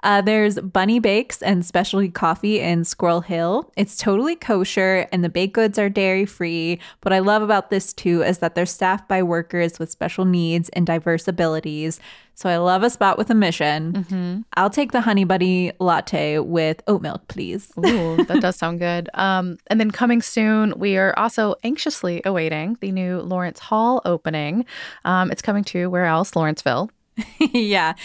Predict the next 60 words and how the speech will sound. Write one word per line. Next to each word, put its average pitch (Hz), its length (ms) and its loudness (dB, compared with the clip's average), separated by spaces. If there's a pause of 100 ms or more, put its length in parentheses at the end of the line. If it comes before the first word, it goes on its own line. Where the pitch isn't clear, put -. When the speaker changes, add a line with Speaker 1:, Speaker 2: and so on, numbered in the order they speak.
(160)
Speaker 1:
This 247 140 4
is 262 140 0
where 269 140 4
the 262 100 2
new 226 220 4
Leona 202 400 2
Scoop 190 280 -2
Shop 208 300 0
is 214 120 -4
going 208 200 2
to 202 60 2
be. 196 320 2
We 214 160 0
talked 214 280 0
about 240 240 2
that 214 140 2
on 202 140 2
the 202 80 2
pod 185 300 0
before. 175 580 2 (340)
Um, 180 320 0
you've 196 220 -4
probably 214 360 2
seen 226 200 2
their 214 120 4
ice - 180 -2
cream 196 200 0
sandwiches 180 680 0
at 170 160 -8
different 175 300 -4
shops 170 380 -2
and 175 140 -2
restaurants 165 500 -2
around 160 300 -2
town. 208 560 2
They're 160 200 0
so 285 600 2
good. 196 640 4
Speaker 2:
And 190 120 6
Speaker 1:
A 185 40 4
little 175 340 4
Speaker 2:
so - 60 4
Speaker 1:
pricey. 170 80 4
Speaker 2:
expensive. 190 1000 2
<laughs> - 40 -8
Speaker 1:
Yeah, 233 240 4
a 220 40 6
little 330 320 6
pricey, 302 880 0
but 233 300 4
worth 226 440 2
it 240 240 2
for 190 160 -2
a 180 140 -2
treat. 233 680 0
Speaker 2:
They 202 160 -2
are 196 80 4
a 214 60 2
Speaker 1:
Um, 202 120 6
Speaker 2:
treat. 196 220 0